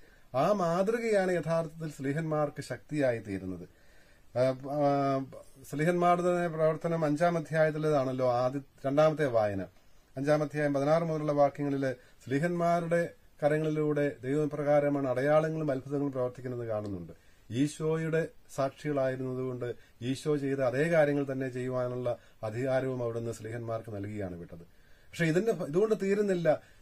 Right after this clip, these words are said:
മിശിഹായുടെ വഴിയെ നടക്കുന്നവർക്ക് അവരുടെ, അവന്റെ അധികാരങ്ങളിൽ മാത്രമല്ല പങ്കുള്ളത്,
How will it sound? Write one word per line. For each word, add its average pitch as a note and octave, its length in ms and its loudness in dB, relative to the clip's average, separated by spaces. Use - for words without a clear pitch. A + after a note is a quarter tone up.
മിശിഹായുടെ G#3+ 560 4
വഴിയെ G3+ 340 4
നടക്കുന്നവർക്ക് F#3 680 0
അവരുടെ, E3+ 260 -2
അവന്റെ E3 300 -2
അധികാരങ്ങളിൽ G3 680 6
മാത്രമല്ല F3 600 0
പങ്കുള്ളത്, D#3+ 600 -2